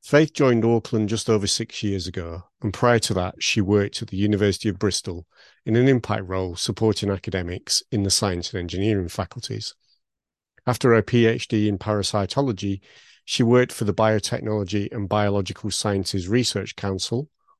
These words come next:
or B B S R C, in innovation and business engagement for three years before joining Bristol. Faith, welcome.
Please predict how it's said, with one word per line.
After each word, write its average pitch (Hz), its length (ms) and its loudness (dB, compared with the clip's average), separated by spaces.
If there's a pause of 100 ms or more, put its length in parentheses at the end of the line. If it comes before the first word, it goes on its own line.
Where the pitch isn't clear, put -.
or 92 200 2
B 101 200 2
B 98 280 0
S - 240 -2
R 92 160 -4
C, 110 400 0 (480)
in 120 120 2
innovation 117 760 2
and 104 120 -4
business 98 380 -4
engagement 90 680 -6
for 104 120 -4
three 123 240 4
years 87 480 -2 (260)
before 107 300 2
joining 90 400 0
Bristol. 85 500 -6 (400)
Faith, - 540 0 (320)
welcome. 90 460 2